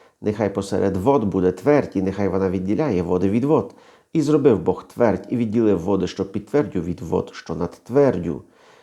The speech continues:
Тож сталося так, і назвав Бог твердь небо, і був вечір, і був ранок, день другий.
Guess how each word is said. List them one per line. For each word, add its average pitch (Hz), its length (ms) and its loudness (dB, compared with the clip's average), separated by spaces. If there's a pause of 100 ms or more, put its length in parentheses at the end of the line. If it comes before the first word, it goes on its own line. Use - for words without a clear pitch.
(140)
Тож 120 240 -2
сталося 101 480 0
так, - 280 -6
і 120 60 -2
назвав 101 440 2
Бог 90 200 0
твердь 87 400 -6
небо, 127 480 4
і 104 60 -2
був 90 180 -4
вечір, 92 340 -2
і - 80 -6
був 87 220 -4
ранок, 87 360 -2
день 82 380 -4 (160)
другий. 95 560 0